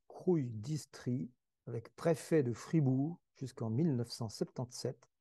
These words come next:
date de la première élection du préfet par le peuple.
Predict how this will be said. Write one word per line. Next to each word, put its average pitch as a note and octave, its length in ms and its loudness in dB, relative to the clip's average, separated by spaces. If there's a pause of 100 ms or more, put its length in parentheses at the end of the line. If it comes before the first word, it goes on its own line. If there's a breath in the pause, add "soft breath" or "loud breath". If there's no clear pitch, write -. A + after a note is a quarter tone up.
(140)
date C3+ 180 0
de A#2+ 100 2
la A2 100 -2
première D#3+ 380 4
élection C#3 480 0 (220)
du G#2+ 100 -6
préfet C#3 460 0
par A2 160 -4
le G2+ 80 -6
peuple. - 400 -4